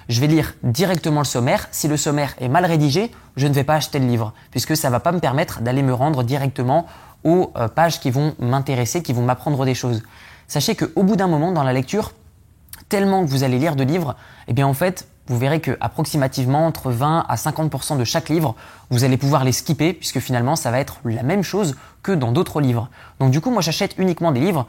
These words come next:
avec des sommaires bien rédigés, et je vais me rendre directement aux endroits qui vont m'intéresser dans chaque livre en question. Je vais tout le temps skipper la première page de chaque chapitre. Pourquoi ? Puisque moi, personnellement, je suis en train d'écrire un livre,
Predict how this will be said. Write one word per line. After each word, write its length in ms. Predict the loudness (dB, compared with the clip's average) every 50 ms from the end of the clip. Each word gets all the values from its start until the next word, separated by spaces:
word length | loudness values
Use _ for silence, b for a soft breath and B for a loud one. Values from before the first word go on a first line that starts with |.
| B B B B B
avec 200 | B 0 2 4
des 100 | 4 4
sommaires 340 | 2 2 2 2 2 2 2
bien 100 | 2 2
rédigés, 420 | 2 2 2 2 0 0 -2 -4 -6 -4
et 60 | -6
je 80 | -2 -2
vais 80 | -2
me 60 | 0
rendre 280 | 0 2 0 2 2 0
directement 680 | 2 2 2 2 0 0 -2 -2 0 0 0 0 0 -4 -10 -14 -6 -2
aux 180 | 0 0 2
endroits 420 | 2 2 2 2 2 2 0 -2 -8
qui 100 | -4 -2
vont 120 | 0 0
m'intéresser 600 | 0 0 0 0 -2 -2 -2 -2 0 0 -2 0 -2
dans 220 | -4 -2 -2 -2
chaque 220 | -2 -2 -4 -4 -2
livre 280 | 0 0 0 0 -4 B B B B B
en 140 | -4 -2
question. 360 | 0 0 -2 -2 -2 -4 -6 -6 B B B B B B
Je 140 | B -2 0
vais 160 | 0 2 0
tout 140 | 0 0 -2
le 60 | -2
temps 140 | 0 -2 -2
skipper 340 | -2 -4 -4 -4 -2 0 0
la 100 | 0 -2
première 500 | -2 -4 -2 -2 0 0 0 -2 -2 -2
page 220 | 0 0 0 0
de 80 | 0 -2
chaque 160 | -2 -2 -4
chapitre. 360 | -4 -4 -2 -4 -4 -4 -6
Pourquoi ? 280 | -8 -8 -4 -4 -4 -2
Puisque 300 | -2 -4 -4 -2 -2 -2 -4 -4 B B B B B B B B
moi, 100 | -2 0
personnellement, 480 | 0 -2 -2 -2 -2 0 2 2 2
je 140 | 2 2 0
suis 160 | -2 0 -2
en 80 | -2 -2
train 140 | -2 -2 -2
d'écrire 360 | -2 -2 -2 -4 -4 -2 -2
un 60 | -2
livre, 260 | 0 0 -2 -2 -4